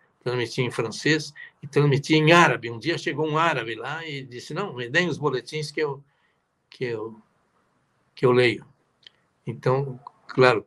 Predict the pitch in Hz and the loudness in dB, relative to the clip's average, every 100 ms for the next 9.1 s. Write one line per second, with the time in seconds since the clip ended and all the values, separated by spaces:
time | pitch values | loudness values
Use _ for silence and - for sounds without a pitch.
0 | - 117 104 104 - 120 117 127 120 - | -6 -6 -4 -2 0 0 2 2 0 -2
1 | 123 127 117 110 101 - - - _ 143 | 4 6 6 2 -4 -16 -20 -20 _ -12
2 | 139 - 135 131 120 120 117 123 139 135 | -12 2 4 6 4 2 2 2 2 0
3 | 143 127 117 - 131 131 139 - _ _ | -2 -2 -4 -4 -2 -2 -6 -18 _ _
4 | _ _ 123 110 123 131 131 113 113 117 | _ _ -12 -8 -4 -4 -4 -6 -2 0
5 | 131 139 139 - - 117 - 123 110 113 | 0 0 -2 -4 -2 -2 -2 -2 0 2
6 | 123 131 120 _ _ _ - 117 117 - | 2 -2 -6 _ _ _ -6 -4 -4 -4
7 | 123 113 107 120 127 139 - 120 113 107 | -4 -2 0 0 0 -4 -6 -2 -2 0
8 | 120 123 113 123 113 113 - 123 110 104 | 0 0 -2 -8 -8 -8 -2 0 0 -2